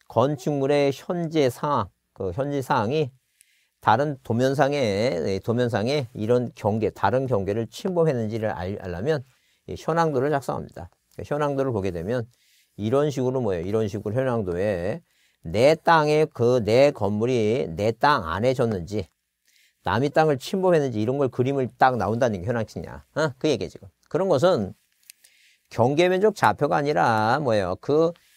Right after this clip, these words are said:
건물의 바닥 표시를 하는 거기 때문에 무슨 대상이 아니에요, 이거. 검사 대상이 아니에요.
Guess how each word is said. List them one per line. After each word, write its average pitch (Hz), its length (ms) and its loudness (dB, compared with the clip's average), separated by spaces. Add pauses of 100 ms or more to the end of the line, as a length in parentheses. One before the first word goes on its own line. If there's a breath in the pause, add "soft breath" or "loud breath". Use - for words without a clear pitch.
(160)
건물의 127 520 2
바닥 143 440 2
표시를 170 400 -2
하는 151 160 -2
거기 98 180 -2
때문에 92 380 -6
무슨 101 240 0
대상이 110 340 0
아니에요, 101 300 -4
이거. 76 260 -14 (360)
검사 98 320 -4
대상이 98 340 -4
아니에요. 113 260 0